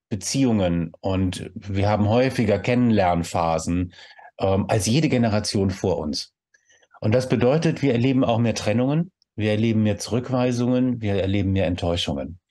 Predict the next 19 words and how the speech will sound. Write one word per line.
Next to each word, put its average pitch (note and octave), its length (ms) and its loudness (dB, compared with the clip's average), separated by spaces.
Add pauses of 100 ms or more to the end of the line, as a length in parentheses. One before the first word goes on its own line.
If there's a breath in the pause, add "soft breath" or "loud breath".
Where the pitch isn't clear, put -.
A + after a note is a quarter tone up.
(360 loud breath)
Du G2 100 0
hattest D#3+ 300 0
es A#2 160 -2
gesagt, A2+ 480 0 (340)
Beziehungen C3+ 760 0
sind G#2+ 560 -2 (420)
ein G#2+ 300 -2
sehr, G#2+ 300 0
sehr G2 220 0
hohes F2 300 -2
Gut. D2+ 280 -6
Ich - 120 -10
sag - 180 0
scherzhaft, B2 540 0 (240 loud breath)
manchmal A#2 400 2
vor B2 240 0
ewigem A2 400 2
Leben. F#2+ 420 -2 (520 loud breath)
Ähm, F2+ 420 0